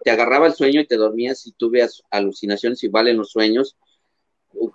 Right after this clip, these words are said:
cosas, este, que vi a familiares ya fallecidos, este, uno que sí estuvo, yo pienso que era cuando ya estaba muy mal, fue que estaba en un lugar,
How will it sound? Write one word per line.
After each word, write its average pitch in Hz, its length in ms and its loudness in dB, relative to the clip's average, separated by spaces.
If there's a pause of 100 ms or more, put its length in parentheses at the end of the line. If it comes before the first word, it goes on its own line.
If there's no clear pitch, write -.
cosas, 120 460 4
este, 101 500 2
que 107 120 4
vi 107 160 0
a 117 100 2
familiares 113 840 -2
ya 113 200 0
fallecidos, 131 920 -4 (640)
este, 101 800 0 (180)
uno 131 280 2
que 123 120 -4
sí 120 240 -2
estuvo, 120 580 4 (720)
yo 127 140 2
pienso 139 280 0
que 123 140 4
era 123 200 2
cuando 101 220 -6
ya 113 220 -2
estaba 107 580 -2 (200)
muy 117 160 -4
mal, 131 280 0
fue 131 200 0
que 104 380 0 (640)
estaba 117 840 2 (200)
en 120 160 -6
un 139 100 0
lugar, 139 400 0